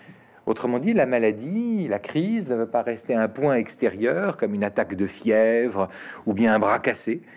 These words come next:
mais, euh, nous considérons, nous avons tendance à considérer que c'est quelque chose, si on a bien fait le travail psychologique avec un enfant, qui va s'incorporer à la construction de leur existence et être une épreuve qu'ils auront traversée.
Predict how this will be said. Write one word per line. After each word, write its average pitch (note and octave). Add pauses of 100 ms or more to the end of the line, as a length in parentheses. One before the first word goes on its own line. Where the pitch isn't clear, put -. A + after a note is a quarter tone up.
(340)
mais, G#3+
euh, A2
nous E3+
considérons, C3
nous B2+
avons G2+
tendance B2+
à G3
considérer G2
que C3+
c'est B2
quelque G#2+
chose, C#3+
si -
on A2
a G#2
bien D#3
fait E3
le A2
travail G#2+
psychologique G#2 (100)
avec G2+
un G2+
enfant, G#2 (400)
qui B2
va D#3
s'incorporer B2+
à C3+
la G2+
construction A#2+
de A2+
leur G2+
existence G#2
et A#2
être -
une -
épreuve A#2+ (500)
qu'ils B2+
auront A2
traversée. -